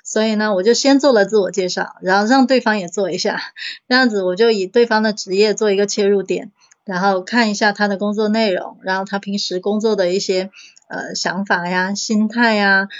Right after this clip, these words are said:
等等有什么收获啊，然后如果他愿意展开，就让他展开来讲。然后他不愿意的话，我就再换个话题。但我觉得呢，他是一个，呃，非常勤奋的人，然后也有自己的想法，也很努力的人，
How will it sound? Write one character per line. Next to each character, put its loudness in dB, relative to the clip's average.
等 -4
等 0
有 0
什 -4
么 -6
收 2
获 2
啊， 4
然 2
后 6
如 4
果 4
他 2
愿 6
意 4
展 -2
开， -4
就 -8
让 -16
他 -20
展 -20
开 -12
来 -14
讲。 -14
然 0
后 2
他 0
不 -4
愿 4
意 4
的 0
话， 0
我 -12
就 -8
再 -2
换 -2
个 -8
话 -4
题。 -16
但 4
我 4
觉 -2
得 0
呢， 0
他 4
是 -2
一 4
个， 4
呃， -12
非 0
常 4
勤 -4
奋 2
的 0
人， -6
然 2
后 4
也 4
有 4
自 -2
己 2
的 -2
想 -6
法， -4
也 -2
很 4
努 0
力 -8
的 -12
人， -18